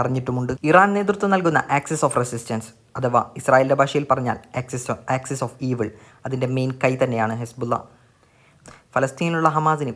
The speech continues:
പരിപൂർണ്ണ പിന്തുണയാണ് ഹെസ്ബുള്ള നൽകുന്നത്. മാത്രമല്ല, സിറിയയിലെയും ഇറാഖിലെയും പൊളിറ്റിക്സിൽ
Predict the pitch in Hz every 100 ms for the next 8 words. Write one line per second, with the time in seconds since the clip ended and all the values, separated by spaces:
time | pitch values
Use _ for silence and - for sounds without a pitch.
0 | 131 131 135 135 127 127 131 123 107 107
1 | 117 120 120 123 120 123 123 123 - -
2 | _ _ _ - _ 120 123 131 127 -
3 | - - - 135 135 139 135 135 131 127
4 | 143 135 127 131 127 127 117